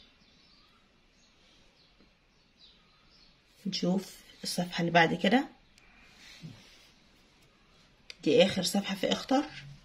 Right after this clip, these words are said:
طبعًا أنا لو قريت كل الجمل دي، كل الأسئلة دي، بقى هنطول جدًا في الفيديو. فأنا حليت الأسئلة وقلت أصورها كده بسرعة بحيث مطولش عليكم في الفيديو،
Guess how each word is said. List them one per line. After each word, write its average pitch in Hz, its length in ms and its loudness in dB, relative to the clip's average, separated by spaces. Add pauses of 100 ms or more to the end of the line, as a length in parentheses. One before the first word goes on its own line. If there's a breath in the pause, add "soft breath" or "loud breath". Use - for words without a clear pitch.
(1800)
طبعًا 180 200 4
أنا 170 260 2
لو 170 180 6
قريت 190 320 4
كل 208 280 6
الجمل 180 380 6
دي، 208 100 4
كل 214 200 4
الأسئلة 180 360 4
دي، 208 120 8
بقى 190 140 2
هنطول 185 560 0
جدًا 185 560 4
في - 100 -4
الفيديو. 170 480 0 (1040 soft breath)
فأنا 180 640 6
حليت 185 580 4 (160)
الأسئلة - 640 4
وقلت 202 380 2
أصورها 185 560 4
كده 202 220 2
بسرعة 302 520 2 (380 loud breath)
بحيث 240 420 4
مطولش 214 400 4
عليكم 202 320 4
في 202 80 2
الفيديو، 262 520 2